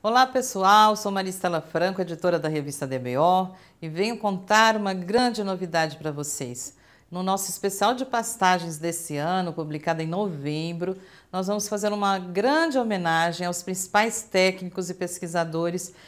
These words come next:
que contribuíram para o desenvolvimento de novas cultivares e para o manejo de pastagens no Brasil.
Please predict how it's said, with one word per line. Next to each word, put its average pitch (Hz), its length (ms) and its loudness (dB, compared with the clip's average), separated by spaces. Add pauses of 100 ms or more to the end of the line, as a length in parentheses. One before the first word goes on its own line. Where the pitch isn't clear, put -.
(160)
que 214 100 -14
contribuíram 240 920 -2
para 214 180 0
o - 20 0
desenvolvimento 185 640 -2
de 180 60 -10
novas 180 400 0
cultivares 175 1000 0 (260)
e 190 80 -8
para 214 220 4
o 233 60 -2
manejo 220 560 0
de 190 60 -4
pastagens 170 600 -2
no 156 120 -4
Brasil. 135 420 -6